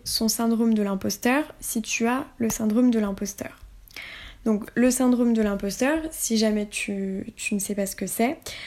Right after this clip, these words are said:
en fait il s'agit de... Euh,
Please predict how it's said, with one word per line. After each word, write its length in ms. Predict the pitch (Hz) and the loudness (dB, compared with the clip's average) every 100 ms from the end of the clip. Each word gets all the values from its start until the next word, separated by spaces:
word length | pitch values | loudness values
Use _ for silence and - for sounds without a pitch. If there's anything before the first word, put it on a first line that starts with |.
| - - - - - | -16 -18 -20 -8 -2
en 100 | 214 | 2
fait 300 | 254 262 233 | 0 0 -2
il 80 | |
s'agit 580 | 220 233 233 220 226 269 330 - 233 | 0 2 4 4 2 2 0 -4 -4
de... 400 | 208 226 214 214 - - - - - 214 | 2 2 2 -2 -10 -12 -14 -20 -8 -4
Euh, 680 | 202 196 196 196 196 202 | -2 -2 -2 -2 -4 -4